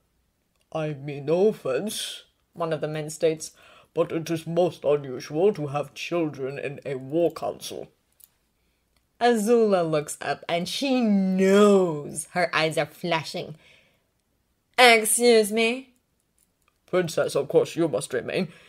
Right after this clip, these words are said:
It is, after all, your war council," another member corrects. "But perhaps the other children can retire for the night."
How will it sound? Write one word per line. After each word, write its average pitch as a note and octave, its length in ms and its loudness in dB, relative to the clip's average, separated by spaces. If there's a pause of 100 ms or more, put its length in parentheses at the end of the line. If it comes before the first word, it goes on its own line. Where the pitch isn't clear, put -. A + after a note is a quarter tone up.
(200)
It D#3+ 180 -4
is, D#3+ 220 -2
after D3+ 300 0
all, C3+ 120 0
your D3+ 180 4
war E3+ 220 -2
council," - 600 0 (440)
another D#3 360 -2
member D3 260 -10
corrects. - 500 -12 (160)
"But D#3+ 220 2
perhaps D#3+ 340 0
the - 160 -2
other D3 160 2
children C#3 520 -2
can C#3 240 -6
retire C#3+ 440 0
for - 140 -16
the C#3+ 80 -4
night." D3 460 -2